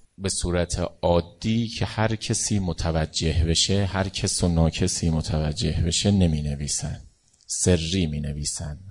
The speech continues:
رمزی می نویسن. این نقشه گنج سعادت، یعنی قرآن هم سری نوشته شده، سری نازل شده، رمز داره، رموزی داره فهم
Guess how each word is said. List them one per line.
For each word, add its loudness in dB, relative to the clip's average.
رمزی 0
می 0
نویسن. -4
این 4
نقشه 2
گنج -2
سعادت، -4
یعنی -2
قرآن -2
هم 0
سری 2
نوشته -2
شده، -12
سری -2
نازل -2
شده، -8
رمز 2
داره، -4
رموزی 2
داره -2
فهم -4